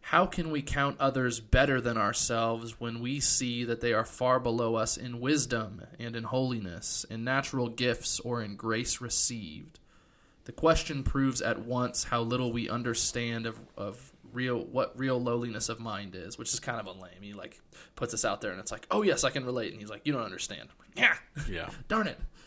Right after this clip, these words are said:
Speaker 1: He says, "True humility comes when, in the light of God, we have seen ourselves to be nothing,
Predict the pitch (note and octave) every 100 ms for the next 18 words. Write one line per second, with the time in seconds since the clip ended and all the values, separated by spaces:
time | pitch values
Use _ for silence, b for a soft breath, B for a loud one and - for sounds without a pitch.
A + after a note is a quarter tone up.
0 | B B B B - G#2+ G#2 - - G3+
1 | F#3 F3+ D3+ C#3+ C#3 B2+ - C3 B2+ B2+
2 | A#2 A#2+ A#2 A#2 A2+ G#2+ A2 C3 D3 A#2+
3 | B2 A#2 A#2 A2+ A#2 A2+ A#2 - - D#3
4 | D#3+ D#3 C3 B2+ - B2 A#2+ - - B2
5 | A2+ A2+ A#2 B2+ - - -